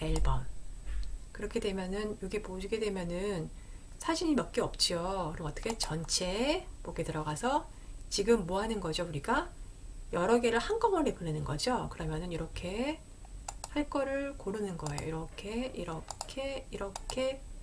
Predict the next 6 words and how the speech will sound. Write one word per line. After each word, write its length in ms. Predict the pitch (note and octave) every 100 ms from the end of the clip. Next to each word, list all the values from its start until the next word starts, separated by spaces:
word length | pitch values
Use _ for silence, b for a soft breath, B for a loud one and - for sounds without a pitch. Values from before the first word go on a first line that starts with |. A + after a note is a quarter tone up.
| - - - - -
한 120 | C#4+
다섯 300 | - F#3+ -
장, 240 | - F#3+ G3+ - - - - - - - - - - - - - -
다섯 300 | - - -
장 180 | - F#4
골랐어요. 500 | - F3 D#3+ - C#3+